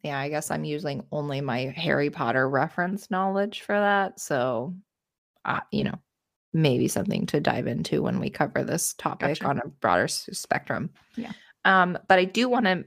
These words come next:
Speaker 1: put in a side note that a lot of goblins reference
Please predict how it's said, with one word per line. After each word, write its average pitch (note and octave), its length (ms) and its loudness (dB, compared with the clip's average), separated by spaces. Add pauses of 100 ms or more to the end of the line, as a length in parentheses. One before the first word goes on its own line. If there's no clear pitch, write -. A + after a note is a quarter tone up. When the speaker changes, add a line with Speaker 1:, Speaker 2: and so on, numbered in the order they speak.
Speaker 1:
put E3+ 140 4
in D#3+ 180 2
a - 100 -4
side C4+ 480 0
note D#3 560 -2 (720)
that G3+ 600 2
a F#3 100 4
lot F#3+ 480 0
of F3+ 400 -2 (200)
goblins F4+ 1040 -6 (240)
reference G3+ 600 0